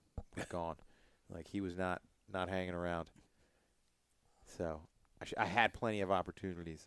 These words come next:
I just came up short on, <laughs> on a couple of 'em. But, uh,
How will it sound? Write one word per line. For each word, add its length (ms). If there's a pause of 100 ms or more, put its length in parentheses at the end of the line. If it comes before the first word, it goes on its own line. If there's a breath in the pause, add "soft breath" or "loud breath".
I 80
just 200 (300)
came 240
up 120
short 420
on, 80
<laughs> 1080
on 80
a 40
couple 360
of 120
'em. 80 (1000)
But, 160 (300)
uh, 60